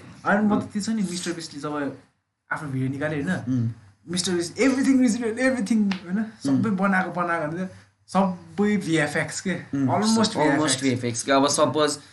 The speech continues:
Speaker 2: ल यो हाम्रो पछाडि उहाँहरू पनि हो-, छैन के।
Speaker 1: छैन के।
Speaker 2: यो अहिले
Speaker 1: यति
Speaker 2: हामी यत्तिकै बसेको पनि छैनौँ कि, हामी उठिरहेको,
Speaker 1: त्यही।
Speaker 2: तर भिएफएक्सले बसाए जस्तै गरे हो कि यो।
Speaker 1: पुरा एक्टरहरूलाई हायर गरेर जस्तै, चार-,
Speaker 2: उम्।
Speaker 1: फोर हन्ड्रेड कतिजना
Speaker 2: फोर हन्ड्रेड थर्टी सेभेन एउटा।
Speaker 1: हायर
Speaker 2: त्यस-,
Speaker 1: गरेर जस्तै।
Speaker 2: उम्, तै पनि,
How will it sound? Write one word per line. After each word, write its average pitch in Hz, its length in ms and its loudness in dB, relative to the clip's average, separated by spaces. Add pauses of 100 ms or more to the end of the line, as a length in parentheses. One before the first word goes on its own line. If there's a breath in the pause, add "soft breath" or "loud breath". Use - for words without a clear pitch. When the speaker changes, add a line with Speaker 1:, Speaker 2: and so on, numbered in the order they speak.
(420 loud breath)
Speaker 2:
ल 139 140 2
यो 143 180 4
हाम्रो 127 220 2
पछाडि 139 320 0
उहाँहरू 131 360 4
पनि 131 200 2
हो-, 117 300 2
छैन 143 360 0
के। - 20 -4
Speaker 1:
छैन 160 440 0
के। 139 400 -6
Speaker 2:
यो 147 60 4
अहिले 160 240 6
Speaker 1:
यति - 360 -4
Speaker 2:
हामी 160 180 4
यत्तिकै 190 460 6
बसेको 175 440 2
पनि 196 100 2
छैनौँ 147 300 2
कि, 160 80 4
हामी 139 160 4
उठिरहेको, 156 420 6
Speaker 1:
त्यही। 175 100 4
Speaker 2:
तर 151 140 4
भिएफएक्सले 135 480 -2
बसाए 127 320 2
जस्तै 123 240 -2
गरे 113 240 0
हो 101 120 0
कि 131 200 -2
यो। 110 40 0
Speaker 1:
पुरा - 440 -6
एक्टरहरूलाई 165 640 0
हायर 139 300 -4
गरेर 151 240 -2
जस्तै, 156 240 -6
चार-, 160 220 -2
Speaker 2:
उम्। 123 140 0
Speaker 1:
फोर 160 120 0
हन्ड्रेड 135 240 -4
कतिजना 135 540 -8 (140)
Speaker 2:
फोर 139 80 2
हन्ड्रेड 123 260 2
थर्टी 113 180 0
सेभेन 113 280 0
एउटा। 107 140 2
Speaker 1:
हायर - 600 -8
Speaker 2:
त्यस-, 127 180 2
Speaker 1:
गरेर 131 200 -4
जस्तै। 135 460 -10
Speaker 2:
उम्, 135 240 2
तै 202 180 4
पनि, 233 300 0